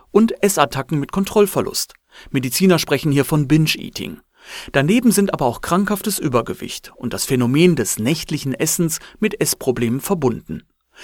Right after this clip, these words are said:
Im Zusammenhang mit Essstörungen und Essproblemen davon zu sprechen, dass Essen süchtig mache, kann dazu dienen, ein falsches Ernährungsverhalten zu entschuldigen.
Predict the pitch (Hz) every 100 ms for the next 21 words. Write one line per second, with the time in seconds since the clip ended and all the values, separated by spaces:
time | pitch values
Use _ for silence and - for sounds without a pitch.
0 | - - 170 196 180 226 240 240 233 220
1 | - 143 - - 123 113 120 156 196 -
2 | 120 131 - - 127 127 135 170 139 -
3 | 151 151 139 - 190 170 131 - - -
4 | 117 123 208 - 120 - 123 208 214 -
5 | - - 156 233 247 - 139 131 190 220
6 | - 107 - 156 180 190 - 143 139 151
7 | 147 165 127 113 - 123 156 196 - 185
8 | 151 135 131